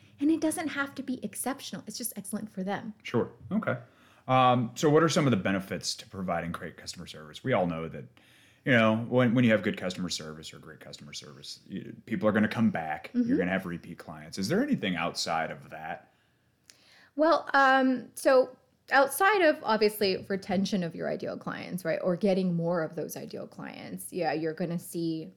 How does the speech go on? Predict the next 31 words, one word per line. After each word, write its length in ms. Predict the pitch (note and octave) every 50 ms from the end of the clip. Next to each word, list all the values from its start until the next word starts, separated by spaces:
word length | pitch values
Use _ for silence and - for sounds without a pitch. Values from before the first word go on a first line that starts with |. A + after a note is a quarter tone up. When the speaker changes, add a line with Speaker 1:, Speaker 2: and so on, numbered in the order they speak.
| _ _ -
Speaker 1:
you're 100 | F3+ E3+
gonna 140 | F3+ F3+ F#3
see 120 | F#3 - F#3+
better 240 | - F3 D#3 D#3+ D#3+
reviews, 640 | F#3 G#3+ G#3 G3 D#3 - - F3 A#3 - - - - _ - -
Speaker 2:
Mm-hmm. 120 | A2 G#2+
Speaker 1:
right? 260 | F#3 F3+ F3+ - - - - - - - - - _ _ _ _ _ -
But 220 | - G3+ - - A3
reviews, 500 | A#3 A#3+ A3+ C4 C4+ D4 D4+ C#4+ C4+ - -
when 180 | A#3+ A#3 A#3
I 80 | A#3+ C#4
say 160 | C#4 D#4+ D#4
better 220 | B3+ C4 A#3+ A3+ G#3+
reviews, 340 | G3+ F3+ F#3 E3+ E3+ E3 - -
I 120 | - G3 G3+
mean 200 | G#3+ G3 G3 F#3
more 220 | F3+ F3 F3 E3+ E3+
than, 180 | F3 E3+ E3+ E3
like, 240 | D3+ D3+ - - _ _
"It 100 | - G#4 G#4+
was 140 | G4+ G#4 -
great 240 | - A#4 A4 A4 A4
to 80 | G4 G4
work 180 | A4 A4 G#4+
with 140 | D#4 C#4 C#4
them." 260 | - F#3 D#3+ D#3+ - - _ _ -
You're 200 | G#3+ G#3 C4 C#4+
gonna 220 | C4+ D#4 D4+ D4+ C#4
get 260 | C4+ B3+ A#3 - A3
more 320 | G#3+ G#3 G#3 G#3 G3+ G3
specific 1300 | - - - - - - _ - F#3+ F3+ - - - - - - - C4+ C4 C4 - - C4+ C4 - -